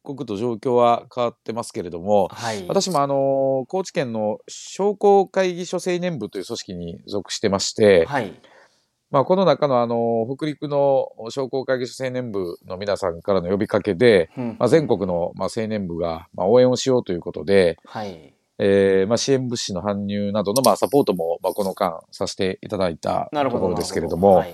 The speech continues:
Speaker 2: ほど。はいはいはい。
Speaker 1: まあ、特に本当に実は、まあ、輪島とか、それから、えー、珠洲市、まあ、こういったところではもう本当大変な、
Speaker 2: うん。
Speaker 1: えー、まあ、状態で、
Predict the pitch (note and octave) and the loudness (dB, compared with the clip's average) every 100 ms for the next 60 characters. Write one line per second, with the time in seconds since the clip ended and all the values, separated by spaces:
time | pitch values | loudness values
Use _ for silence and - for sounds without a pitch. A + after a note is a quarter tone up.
0 | D#2 D2 C#2+ - - D#2 - B2+ B2 E3 | -16 -20 -20 -18 -14 -6 4 4 4 2
1 | C#3+ B2 C#3+ D3 D3+ D3+ D3+ D#3 D#3 D3+ | 2 2 0 0 0 0 -2 -2 -2 -2
2 | D3 C#3 - A#2 G2+ G2 G2+ F#2+ G#2 A2 | -4 -6 2 2 4 4 4 2 -8 -4
3 | A2 A2 A2 - G2+ F2 G2 F2+ E2+ F#2 | -2 -2 -4 -10 -14 -10 -8 -8 -6 -8
4 | E2+ - F#2+ F#2+ F#2 F2 - - - _ | -10 -6 -2 0 0 -2 -12 -16 -18 _
5 | - G#2+ F#2+ F#2 F2 A2 G#2+ - F2 D#2 | -6 -2 0 0 -2 -2 -2 -2 -4 -8
6 | - G#2 F#2 A#2+ A#2+ - G#2+ G#2+ A2+ G#2 | -14 -16 -6 -4 -2 -4 -6 -2 0 2
7 | F#2+ F2+ A2 A#2 A2 F#2 B2 C#3 G2+ E2 | 0 -2 -6 -2 0 0 0 2 2 0
8 | - _ G#2 G2 F#2+ F#2 F2+ F2 F2 E2+ | -6 _ -16 -14 -12 -12 -8 -2 0 0
9 | E2 D#2+ D#2 E2+ E2+ F2+ F#2 E2+ F2 F2 | -2 -2 -4 -4 -4 -2 -2 -2 -2 -4